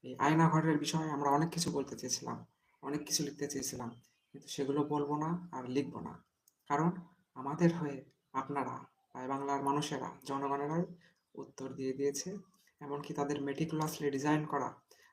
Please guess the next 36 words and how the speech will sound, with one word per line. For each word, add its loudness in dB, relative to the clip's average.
যে -2
ইলেকট্রিক 2
শক, 4
শক 0
চেয়ার 4
সহ -4
আরও 8
আপনার 8
যা 4
যা 4
আছে, 4
এগুলো 4
সব 0
ধরা 2
পড়ে 0
গিয়েছে। -2
আপনাদের 6
মনে 12
থাকার 4
কথা, 0
ওই -8
যে -4
আজমি 6
বলেছিল 6
যে 2
তাকে -4
হাত -2
পা -6
বেঁধে 6
ও 8
বহু 8
দূর 10
নিয়ে 4
যাওয়া 2
হতো -4
বাথরুমে, -2